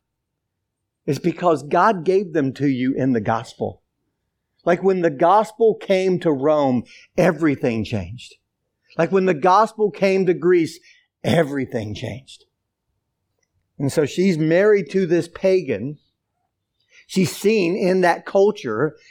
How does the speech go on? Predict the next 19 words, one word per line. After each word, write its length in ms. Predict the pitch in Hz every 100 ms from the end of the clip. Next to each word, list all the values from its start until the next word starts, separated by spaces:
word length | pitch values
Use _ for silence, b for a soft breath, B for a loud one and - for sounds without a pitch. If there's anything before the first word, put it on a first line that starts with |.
| b
as 360 | 175 160 143 -
just 280 | 151 196
about 320 | 220 180 180 -
equal 340 | 175 170 147
to 180 | 160 165
a 80 | 135
slave. 640 | - 160 135 104 110 131 - B B
I 100 | 160
mean, 300 | 170 165 147
Timothy's 760 | - 208 202 220 220 208 196 -
mom 580 | 160 160 147 139 143 135 b b b
was 800 | 139 160 160 160 156 156 139 _ _ _ _
powerless. 920 | - - 165 151 117 107 95 - - - _ _ _ _ _ _ _
In 40 | -
fact, 180 | 202
Timothy's 400 | 202 214 202 151
name 340 | 175 196 170 160
means 480 | 190 180 139 139 143
literally 500 | 147 175 151 131